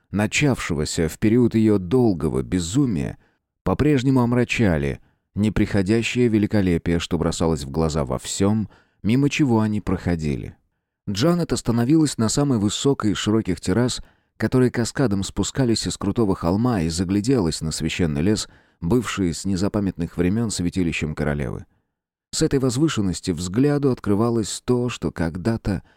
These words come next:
было огромным лесом благоухающих цветущих роз и древних яблонь, а теперь не подавало никаких признаков жизни. «Чертовски унылый вид», подумалось ей. Заметив, что ее спутники находятся уже несколькими террасами ниже,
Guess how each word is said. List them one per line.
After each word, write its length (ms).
было 280
огромным 480
лесом 400
благоухающих 720
цветущих 560
роз 300
и 100
древних 460
яблонь, 400
а 80
теперь 580
не 160
подавало 480
никаких 480
признаков 500
жизни. 480
«Чертовски 720
унылый 400
вид», 320
подумалось 480
ей. 300
Заметив, 460
что 140
ее 240
спутники 540
находятся 480
уже 320
несколькими 760
террасами 480
ниже, 360